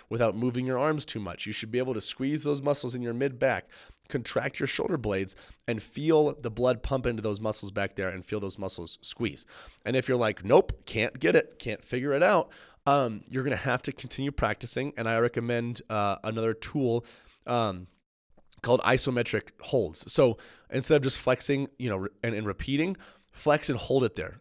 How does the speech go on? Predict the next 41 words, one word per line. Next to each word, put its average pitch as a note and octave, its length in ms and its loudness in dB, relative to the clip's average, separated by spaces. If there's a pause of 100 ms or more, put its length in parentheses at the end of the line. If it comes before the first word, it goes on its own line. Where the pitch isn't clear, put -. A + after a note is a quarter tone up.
and A#2+ 160 -4
squeeze, C3+ 460 0
squeeze, C3+ 340 2
squeeze, C3 380 0
squeeze, B2+ 320 -2
squeeze, C3 320 -2
and G#2+ 100 -6
just A2 140 -8
keep C#3 200 -8
holding D3+ 360 -2
it G#2 100 -6
until A2+ 240 -6
you A2+ 140 -6
feel, D#3+ 580 0 (420)
"Oh, C#3+ 540 4
okay, G#2 380 -4
now A#2+ 260 0
I C#3 80 4
feel C3 220 0
that G2+ 140 0
muscle G#2+ 280 -2
working G#2+ 400 -6
back F#2+ 240 -6
there." - 180 -18 (460)
And B2+ 140 0
as D3+ 220 6
that C#3+ 140 6
becomes B2 320 -4
more A#2+ 140 -2
familiar D#3+ 400 0
to - 160 -8
you, C#3 220 0
it B2+ 160 0
will A#2 80 -4
translate G#2+ 680 -4
over F#2 400 -4 (400)
into B2+ 300 -2
your G2+ 140 -2
workouts, F#2 520 -6
okay? G#2 300 -2
So A2 300 2